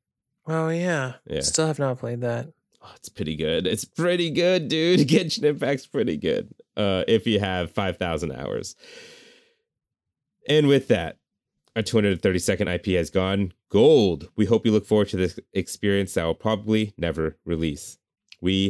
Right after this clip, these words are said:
Speaker 2: have a Patreon. If you'd like to give us extra support, please head over to patreon dot com slash we are not game devs. For just a dollar, patrons receive episodes early and an extra podcast at the beginning, which caught the tail end of our conversation at the beginning of this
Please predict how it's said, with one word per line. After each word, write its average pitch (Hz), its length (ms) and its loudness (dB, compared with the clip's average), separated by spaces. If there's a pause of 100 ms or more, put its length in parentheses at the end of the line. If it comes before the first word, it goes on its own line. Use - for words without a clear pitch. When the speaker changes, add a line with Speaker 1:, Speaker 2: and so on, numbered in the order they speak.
Speaker 2:
have 85 340 -4
a 82 240 -2
Patreon. 82 520 -4
If - 80 -10
you'd 92 80 0
like 85 100 -2
to - 60 -20
give 90 160 -2
us 80 120 -10
extra 98 240 -4
support, - 440 -2
please 107 160 0
head 110 100 -2
over 98 80 -2
to 95 100 -6
patreon 101 360 -2
dot 101 100 0
com 107 260 -2
slash 98 320 -4
we 90 120 2
are - 20 0
not 101 160 0
game 92 240 0
devs. 85 380 -4
For - 100 -10
just 87 240 -6
a - 20 -10
dollar, 95 320 0
patrons 107 380 -4
receive 90 300 -6
episodes - 420 -4
early 107 320 2
and 87 100 -2
an 87 80 -4
extra - 240 -6
podcast 117 460 -4 (160)
at 151 220 -6
the - 40 -18
beginning, 76 480 -4
which 85 200 -12
caught 90 140 -6
the 85 80 -4
tail 82 260 -4
end 80 100 -4
of 78 80 -8
our 82 80 -4
conversation 82 640 -6 (260)
at 90 200 -8
the - 40 -20
beginning 90 460 -2 (160)
of 78 220 -8 (100)
this 90 300 0